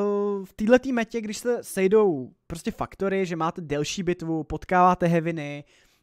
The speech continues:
eh, úplně jako vás ti enemáci jako nefokusujou, spíš se nechávají od vás farmit, tak dokáže být v-, jako opravdu velikánský kladivo. A dají se s tím nastřílet nesmysly.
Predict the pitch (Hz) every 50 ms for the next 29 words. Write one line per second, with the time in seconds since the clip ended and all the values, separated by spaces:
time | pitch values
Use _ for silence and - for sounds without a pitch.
0 | _ _ _ _ _ _ _ _ _ _ 147 160 165 175 - 196 - - 220 214
1 | 202 196 196 190 190 190 - 196 190 185 180 175 165 156 - - 147 147 151 156
2 | 175 175 - - - 196 196 180 180 175 170 170 170 175 - - - 180 175 175
3 | 165 151 - - _ _ 156 - 180 180 180 165 202 208 - 208 180 - - 196
4 | 185 170 165 160 147 143 143 - - - 185 - - - 202 180 175 - 185 170
5 | 165 170 170 175 160 156 170 165 - - - 151 135 127 127 135 - _ 147 135
6 | 139 143 135 143 135 139 147 139 139 131 127 123 - - 131 135 135 139 139 139
7 | 143 147 143 143 143 147 147 147 147 151 165 175 170 180 175 175 - _ _ 180
8 | 226 226 254 254 220 240 233 220 - _ - 147 147 214 233 226 247 220 214 -
9 | - _ - 160 139 143 131 123 123 - _ _ _ _ - _ _ _ 135 135
10 | 135 139 135 - 151 147 135 - - - 151 139 123 123 - - 120 - - 117